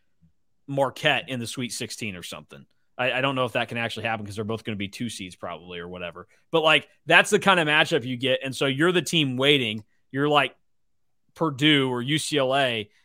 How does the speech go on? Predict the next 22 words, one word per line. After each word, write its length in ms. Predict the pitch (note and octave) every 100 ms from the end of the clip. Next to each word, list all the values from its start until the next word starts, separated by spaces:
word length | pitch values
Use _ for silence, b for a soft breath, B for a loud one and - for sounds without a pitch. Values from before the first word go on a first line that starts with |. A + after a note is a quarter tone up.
| _ C3+
and 100 | C#3
you're 140 | D#3
having 300 | D#3+ D3+ D3+
to 100 | C3
wait 260 | C#3 C#3+ C#3+
between 300 | C3 B2+ A#2
K-State 480 | C#3+ C3+ D3+ C#3
and 80 | A#2+
Marquette. 520 | A2+ G#2+ - E3 C#3
Like, 280 | B2 A2 G#2 _ _ _ -
there's 160 | C#3+ C#3
a 60 |
lot 360 | B2+ C#3 F3 D#3+
that 120 | C3
goes 260 | D3 C3 D3
into 200 | F3 B2+
that, 220 | A#2 G#2+
and, 200 | A2+ G#2
and 140 | A#2
we'll 140 | C3+ D3
see. 280 | E3+ D3
So, 340 | G#2 B2 G#2+